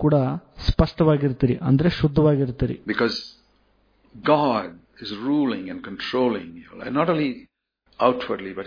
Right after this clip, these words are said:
Speaker 2: even in your thoughts.
Speaker 1: ಯಾಕಂದ್ರೆ ದೇವರು ನಿಮ್ಮ ಜೀವಿತವನ್ನ ಆಳುತ್ತಿರುತ್ತಾನೆ ಮತ್ತು ನಿಯಂತ್ರಿಸುತ್ತಿರುತ್ತಾನೆ. ನೀವು ಆ ರೀತಿಯಾಗಿರುವಂತದ್ದು ಕೇವಲ ಹೊರಗಡೆ ಮಾತ್ರ ಅಲ್ಲ, ನಿಮ್ಮ ಯೋಚನಾ ಜೀವಿತದಲ್ಲೂ ಕೂಡ.
Speaker 2: This is the government of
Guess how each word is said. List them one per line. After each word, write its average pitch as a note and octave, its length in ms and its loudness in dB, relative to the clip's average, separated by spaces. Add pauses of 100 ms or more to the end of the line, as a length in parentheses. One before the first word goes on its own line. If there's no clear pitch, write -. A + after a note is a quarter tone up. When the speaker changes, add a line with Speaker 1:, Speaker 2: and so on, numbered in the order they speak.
Speaker 2:
even A#2 180 0
in A#2+ 120 4
your A#2 180 -2
thoughts. A2+ 360 0 (320)
Speaker 1:
ಯಾಕಂದ್ರೆ F3 440 4 (160)
ದೇವರು D#3+ 360 4
ನಿಮ್ಮ C#3+ 240 4 (180)
ಜೀವಿತವನ್ನ C#3+ 580 4 (220)
ಆಳುತ್ತಿರುತ್ತಾನೆ C#3 800 4 (460)
ಮತ್ತು D3 300 4 (200)
ನಿಯಂತ್ರಿಸುತ್ತಿರುತ್ತಾನೆ. C3+ 1300 2 (420)
ನೀವು F3+ 200 4 (140)
ಆ - 60 2
ರೀತಿಯಾಗಿರುವಂತದ್ದು E3+ 1080 4 (280)
ಕೇವಲ D#3+ 340 6
ಹೊರಗಡೆ E3+ 360 4
ಮಾತ್ರ D#3+ 340 4 (100)
ಅಲ್ಲ, A#2+ 100 0 (200)
ನಿಮ್ಮ C#3 260 2
ಯೋಚನಾ D3 480 6 (120)
ಜೀವಿತದಲ್ಲೂ D3 640 4 (140)
ಕೂಡ. D3 140 8 (140)
Speaker 2:
This C3 180 0
is G#2 120 -4
the F#2+ 160 -4
government A2 460 4
of F2+ 40 -4